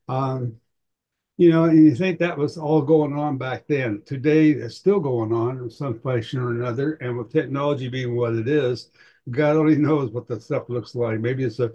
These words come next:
a, a sh-, a button on a shirt or <laughs> something. Who knows? Okay. Well, uh, we just hit right at the hour. Good timing. I don't see any more questions. Hands up.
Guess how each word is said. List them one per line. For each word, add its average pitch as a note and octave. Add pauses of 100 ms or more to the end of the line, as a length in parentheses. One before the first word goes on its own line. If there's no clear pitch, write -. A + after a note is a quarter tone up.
(320)
a, C3 (400)
a A2+
sh-, - (140)
a B2+
button C3+
on C3
a A#2
shirt D#3
or D3+
<laughs> -
something. A#2+
Who D#3+
knows? A#2 (3000)
Okay. D#3+ (720)
Well, F#3+
uh, B2 (300)
we D3
just F3+
hit G3
right F3+
at B3+
the D#3+
hour. F3+
Good F#3+
timing. E3+
I E3
don't D#3+
see F3
any -
more D#3+
questions. F3+
Hands D#3
up. F#3+